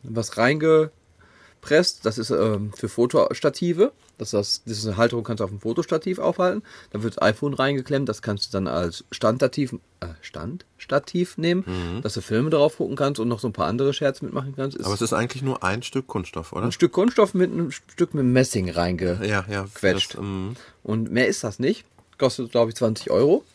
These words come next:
Speaker 2: Mhm.
Speaker 1: Und das war auch so ein Kickstarter-Projekt. Das
Speaker 2: Mhm.
Speaker 1: heißt, die Leute hatten diese Idee, das herzustellen, haben das gemalt, gezeichnet.
Speaker 2: Ja.
Speaker 1: Also gibt's ganz viele Videos auch von.
Speaker 2: Hätten das nötige Kapital dafür aber nicht gehabt,
Speaker 1: Das Kapital
Speaker 2: wahrscheinlich?
Speaker 1: nicht dafür gehabt, weil das muss ja dann am Werkzeug für gebaut werden. Das Teil muss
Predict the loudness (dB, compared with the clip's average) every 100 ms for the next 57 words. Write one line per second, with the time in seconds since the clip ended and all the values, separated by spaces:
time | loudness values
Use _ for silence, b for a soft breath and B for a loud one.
0 | _ B B -6 -2 0 4 4 4 -2
1 | -4 -4 0 2 2 -2 0 0 0 -2
2 | 2 6 4 4 6 6 6 0 -2 -2
3 | -2 0 4 4 4 0 -2 0 4 6
4 | 4 -2 -4 -4 0 2 2 0 2 4
5 | 4 0 -4 -4 -2 -4 -4 0 0 0
6 | -4 -4 -2 -2 -4 -8 -4 -4 -4 -4
7 | -6 -4 0 0 -2 -2 0 0 0 -2
8 | -2 -4 -6 -2 -2 -2 -2 4 6 6
9 | 6 4 4 2 2 2 0 -4 2 4
10 | 4 0 -2 4 4 4 0 -2 -2 0
11 | 0 0 0 0 -4 0 0 -2 -10